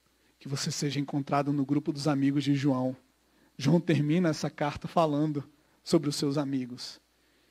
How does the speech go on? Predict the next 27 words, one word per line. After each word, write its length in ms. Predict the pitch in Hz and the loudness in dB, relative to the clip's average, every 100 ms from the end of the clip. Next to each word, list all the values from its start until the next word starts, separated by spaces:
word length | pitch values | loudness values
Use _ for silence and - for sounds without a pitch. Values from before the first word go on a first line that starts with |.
| _ | _
E 60 | 135 | -4
eu 80 | 139 | -2
espero, 420 | 131 - 139 131 | -2 -4 -4 -4
sinceramente, 1000 | - 160 151 170 156 143 117 120 - - _ _ _ _ | -6 -6 -4 -4 -4 -6 -8 -12 -14 -14 _ _ _ _
que 140 | 160 | -8
Diótrefes 840 | 139 147 135 135 131 - 120 - - | -6 -4 -4 -8 -12 -12 -14 -14 -16
se 680 | - - - 160 151 120 120 _ _ _ _ _ _ | -12 -8 -4 -2 0 -2 -6 _ _ _ _ _ _
reduzam, 720 | 156 147 123 143 156 139 127 - _ _ | 2 2 2 2 2 0 -6 -10 _ _
ou 100 | 135 | -14
sejam 480 | - - 151 147 139 - | -6 0 2 2 0 -4
extintos, 760 | 156 - - 185 180 - 139 | -6 -6 -2 0 0 -2 -10
ou 80 | 139 | -10
sejam 320 | - 156 143 | -12 -10 -8
separados 1000 | 147 165 147 156 135 139 151 131 - - _ _ _ _ _ _ _ | -4 -4 -2 -4 -4 -4 -6 -8 -14 -18 _ _ _ _ _ _ _
cada 240 | 135 131 | -12 -10
vez 280 | 127 135 131 | -4 -4 -4
mais 240 | 135 131 | -8 -8
do 100 | 131 | -8
meio 180 | 131 127 | -8 -8
do 120 | 127 | -10
povo 260 | - 123 120 | -14 -14 -12
de 140 | 123 | -14
Deus. 500 | 120 117 117 - - _ _ _ _ _ | -12 -12 -10 -10 -12 _ _ _ _ _
Não 140 | 147 165 | -2 -2
por 160 | 160 | -2
nossas 380 | 156 151 151 131 | -2 -2 -4 -6
ações, 580 | 123 - 139 127 139 | -8 -6 -6 -6 -10